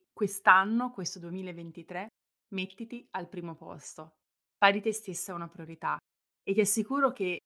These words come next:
nel fare questo non lascerai nessuno indietro. Quello è in realtà il presupposto affinché tu possa essere la madre, la moglie, la compagna, la figlia, la sorella,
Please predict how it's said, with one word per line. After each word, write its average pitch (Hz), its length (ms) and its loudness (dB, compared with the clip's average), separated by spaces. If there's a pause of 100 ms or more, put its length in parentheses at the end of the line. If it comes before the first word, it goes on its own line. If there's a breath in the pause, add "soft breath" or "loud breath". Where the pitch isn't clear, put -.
(120)
nel 185 160 -4
fare 185 300 -6
questo 226 840 0
non 208 200 4
lascerai 208 420 0
nessuno 185 460 -8
indietro. 156 560 -16 (480)
Quello 233 300 2
è - 80 -6
in 185 100 -2
realtà 185 320 -6
il 190 100 -6
presupposto 180 720 -6
affinché 175 380 -14
tu 190 120 -14
possa 170 440 -10
essere 165 400 -12
la 165 140 -6
madre, 165 680 -2
la 165 140 -8
moglie, 175 680 -4
la 160 140 -8
compagna, 165 800 2
la 165 120 -12
figlia, 170 460 -4
la 165 80 -2
sorella, 160 600 -6